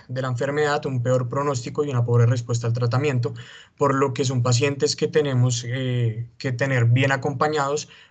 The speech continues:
para revertir un poco ese pobre pronóstico y, pues, mejorarlo.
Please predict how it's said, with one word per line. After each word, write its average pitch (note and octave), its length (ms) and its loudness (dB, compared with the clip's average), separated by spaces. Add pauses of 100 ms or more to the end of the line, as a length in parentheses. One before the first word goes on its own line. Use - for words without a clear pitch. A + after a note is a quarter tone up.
(100)
para C3 180 0
revertir B2 480 0
un A#2 140 4
poco C3 320 0
ese B2+ 600 -2
pobre C3 300 0
pronóstico B2 640 -2
y, B2+ 160 -2
pues, A#2 340 -2
mejorarlo. A2+ 540 2